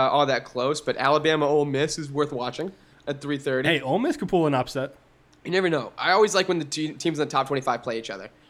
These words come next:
Speaker 1: I'm tired of these. Not, I'm tired of, like, like, Col-, Michigan versus Colorado. Like, get together, Michigan. Play a real opponent.
Speaker 2: Yeah, Michigan. Uh, Michigan Mike, could you talk to Harbaugh?
Speaker 1: You
Speaker 2: Do you have
Speaker 1: haven't
Speaker 2: that
Speaker 1: played a,
Speaker 2: connection?
Speaker 1: you haven't played a real opponent
Speaker 2: Can we
Speaker 1: yet.
Speaker 2: get him on the podcast and ask him about picking boogers?
Speaker 1: Exactly.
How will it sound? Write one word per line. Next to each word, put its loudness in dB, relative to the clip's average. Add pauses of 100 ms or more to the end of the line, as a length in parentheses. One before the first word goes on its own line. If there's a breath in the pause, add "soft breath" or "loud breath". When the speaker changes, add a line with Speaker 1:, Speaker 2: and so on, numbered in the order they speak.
(140 soft breath)
Speaker 1:
I'm -10
tired 2
of 2
these. 0
Not, 0
I'm -2
tired 0
of, -2
like, 0 (400 soft breath)
like, -8
Col-, 0
Michigan 2
versus 0
Colorado. 0
Like, -10
get -6
together, -2
Michigan. -10
Play -2
a -4
real 0
opponent. -4 (120)
Speaker 2:
Yeah, 2
Michigan. -2
Uh, 0
Michigan -2
Mike, 0
could -2
you -4
talk 4
to 0
Harbaugh? 2 (140)
Speaker 1:
You 2
Speaker 2:
Do 8
you 8
have -
Speaker 1:
haven't 6
Speaker 2:
that 8
Speaker 1:
played 8
a, 6
Speaker 2:
connection? 4
Speaker 1:
you -2
haven't -4
played -2
a 0
real 2
opponent 0
Speaker 2:
Can 0
we 6
Speaker 1:
yet. 8
Speaker 2:
get 8
him 6
on 8
the 0
podcast 4
and -2
ask 4
him 0
about 2
picking 0
boogers? -4
Speaker 1:
Exactly. -4